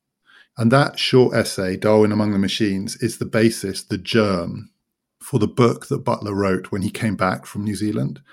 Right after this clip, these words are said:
and settled into a, not exactly conventional in many ways, deeply unconventional, but on the surface at least, more conventional life in London as a writer, a man of letters, also as a speculator. He had some unfortunate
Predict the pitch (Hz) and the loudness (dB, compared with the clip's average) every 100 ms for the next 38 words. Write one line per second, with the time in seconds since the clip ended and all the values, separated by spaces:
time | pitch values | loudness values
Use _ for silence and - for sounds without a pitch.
0 | - - 98 - 117 110 104 104 101 104 | -20 -12 -10 -2 -2 0 -2 -2 -2 -2
1 | 98 95 98 - _ - 147 117 107 - | -2 -2 -4 -8 _ -2 0 2 0 -2
2 | - 95 110 98 104 - - 95 92 98 | -6 -6 -4 0 -2 -2 -6 -8 -6 -4
3 | 95 85 85 85 - 104 - 95 95 95 | -4 -4 -6 -10 -8 -8 -6 -8 -6 -6
4 | 95 92 90 92 - - _ _ _ _ | -6 -10 -10 -14 -16 -18 _ _ _ _
5 | 117 110 107 101 110 104 - - - 107 | -2 2 2 0 0 0 -2 -12 -12 -12
6 | 92 90 - - 107 101 95 107 104 101 | -12 -14 -16 -10 -4 -4 -2 -4 -4 -6
7 | - 95 92 90 90 - 98 92 90 87 | -8 -6 -4 -2 -4 -6 -4 -2 -2 -2
8 | 87 - - - - _ _ 95 98 98 | -6 -10 -16 -20 -20 _ _ -4 0 0
9 | 92 92 110 95 92 90 110 107 104 95 | -2 -4 -4 0 0 -2 -4 -4 -2 0
10 | 92 90 92 92 - 98 95 - _ _ | 0 0 -2 -6 -6 -12 -12 -16 _ _
11 | - 107 - 101 95 - - 98 - 87 | -4 -4 0 0 0 -6 -8 -10 -8 -10
12 | 87 - 104 95 90 - - 95 - 110 | -10 -10 -10 -10 -10 -10 -8 -8 -6 -8
13 | 120 101 95 | -8 -10 -10